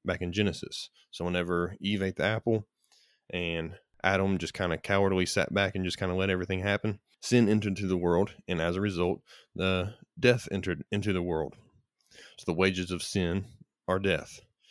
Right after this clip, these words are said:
So we have one, okay, our solution here, Jesus. He's the only one who has ever defied death. And it's all throughout the New Testament, but Romans six nine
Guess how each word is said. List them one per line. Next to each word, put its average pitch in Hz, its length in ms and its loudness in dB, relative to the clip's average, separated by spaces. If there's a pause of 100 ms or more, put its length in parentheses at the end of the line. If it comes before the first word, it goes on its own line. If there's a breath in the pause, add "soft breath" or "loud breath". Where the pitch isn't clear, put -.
(280 loud breath)
So 80 340 0 (400)
we 104 120 0
have 90 220 2
one, 123 540 4 (300 loud breath)
okay, 95 200 -2
our 82 220 0
solution 98 460 2
here, 101 180 0
Jesus. 104 540 0 (480 loud breath)
He's 104 200 2
the 85 120 2
only 117 200 6
one 98 380 2 (160)
who 90 100 -2
has 87 240 0
ever 87 460 -2 (120)
defied 87 640 -4 (760)
death. 120 400 0 (260)
And 85 140 -4
it's 73 100 -4
all 95 180 2
throughout 104 320 2
the 95 60 0
New 104 160 2
Testament, 107 540 -2 (280 loud breath)
but 82 220 2
Romans 98 340 2
six - 180 -4
nine 98 360 0